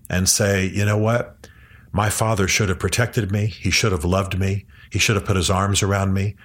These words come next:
That hurts me." Uh, and cry over it, or feel it, or grieve it out, or talk to someone about it. That feels feminine. That feels exposed. That feels dickless. That feels small.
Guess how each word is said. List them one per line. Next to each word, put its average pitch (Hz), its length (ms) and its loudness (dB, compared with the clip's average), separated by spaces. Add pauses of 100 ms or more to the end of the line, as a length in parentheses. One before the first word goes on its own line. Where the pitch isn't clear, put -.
(340)
That 107 180 0
hurts - 400 -2
me." 107 320 0 (640)
Uh, 95 460 0
and 107 120 0
cry 143 280 0
over 92 280 0
it, 143 180 -4
or 92 140 -2
feel 131 340 0
it, 120 200 0
or 98 160 -2
grieve 113 300 0
it 117 80 2
out, 120 480 -2 (480)
or 104 160 0
talk 139 280 0
to 110 60 0
someone 87 340 0
about 85 300 0
it. 104 140 -4
That 113 180 0
feels 110 320 0
feminine. 90 420 0
That 90 200 -2
feels 95 260 0
exposed. 90 640 0
That 98 160 0
feels 92 260 -2
dickless. - 500 -2
That 92 240 -2
feels 90 220 0
small. 92 600 0